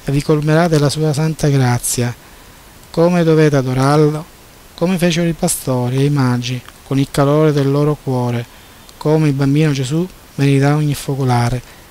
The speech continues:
e lo predisporrà ad accoglierlo nel modo migliore per il suo secondo avvento. Ventiseiesimo motivo, per fermare tutto il male. Dice Gesù: "Il mio cuore trabocca d'amore, e tutto può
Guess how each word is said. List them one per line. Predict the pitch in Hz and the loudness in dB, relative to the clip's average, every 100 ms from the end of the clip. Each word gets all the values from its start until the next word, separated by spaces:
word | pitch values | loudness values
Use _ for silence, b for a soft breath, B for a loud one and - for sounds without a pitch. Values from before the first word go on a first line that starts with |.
| - | -6
e | 143 | -2
lo | 131 - | -2 -2
predisporrà | 139 135 143 - 139 147 185 | -4 -4 -4 -4 -2 0 0
ad | 156 143 | 0 0
accoglierlo | 135 - 170 175 175 170 180 170 | -2 0 0 2 0 0 -6 -4
nel | 143 139 | 0 0
modo | 151 160 143 | 0 0 0
migliore | 139 135 139 143 147 | 0 0 0 -2 -2
per | 147 | -2
il | 135 | -4
suo | - 151 | -4 -4
secondo | 165 139 127 127 | -4 -4 -4 -2
avvento. | 123 120 120 113 - 120 120 - B B B B B B B B B - | -4 -2 -4 -4 -6 -10 -10 -18 B B B B B B B B B -6
Ventiseiesimo | 135 135 147 147 147 135 | -2 2 2 2 0 -2
motivo, | 135 117 117 | -2 -2 -2
per | 117 143 | -4 -4
fermare | - 131 135 143 147 151 - | -2 -2 0 0 0 -2 -4
tutto | - 180 - | -4 -4 -2
il | 160 | 0
male. | 143 120 120 120 123 B B B B - - - - - - - - - - - - | 0 0 -2 -4 -8 B B B B -20 -20 -20 -20 -20 -20 -20 -20 -20 -20 -16 -6
Dice | 147 151 | -2 -2
Gesù: | 135 127 123 B B B B - | -2 -6 -10 B B B B -8
"Il | 156 | -2
mio | 170 170 | 0 2
cuore | 180 180 | 2 2
trabocca | 165 151 165 - | 2 -2 -2 -2
d'amore, | 151 143 131 131 135 | -2 0 -2 -4 -8
e | - - | -12 -16
tutto | - 196 - 185 | -10 -10 -8 -8
può | - | -6